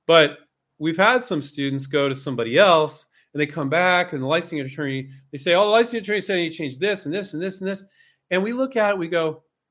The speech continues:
"In twenty-two years, we've never seen those things be a problem. They're good with this deal."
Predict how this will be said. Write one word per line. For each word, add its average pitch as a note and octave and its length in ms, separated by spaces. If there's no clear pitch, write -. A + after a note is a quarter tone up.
"In A3 180
twenty-two B3 480
years, A#3 260
we've G#3+ 100
never A3 380
seen G#3+ 220
those F#3 160
things F3 160
be E3 140
a C#3+ 40
problem. C#3 480
They're A#3+ 240
good A#3 180
with G3 120
this F3 160
deal." G3 380